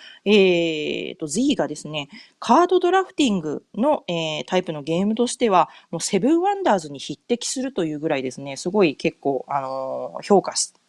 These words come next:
ね、高かったんですね。で、その、まあ、実際、まあ、カードをこういうふうにドラフトしてって、でね、実際こうプレイして、えー、どんどんこう、あのー、手を並べていくわけですけれども、そのですね、その緻密な、そのバランス感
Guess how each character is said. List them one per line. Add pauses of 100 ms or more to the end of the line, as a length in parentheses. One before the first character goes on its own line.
(160)
ね、
高
か
っ
た
ん
で
す
ね。 (340)
で、
そ
の、 (420)
ま
あ、
実
際、
ま
あ、
カ
ー
ド
を
こ
う
い
う
ふ
う
に
ド
ラ
フ
ト
し
て
っ
て、
で
ね、
実 (120)
際
こ
う
プ
レ
イ
し
て、 (360)
え
ー、
ど
ん
ど
ん
こ
う、
あ
の
ー、
手
を
並
べ
て
い
く
わ
け
で
す
け
れ
ど
も、 (260)
そ
の
で
す
ね、
そ
の
緻
密
な、
そ
の
バ
ラ
ン
ス
感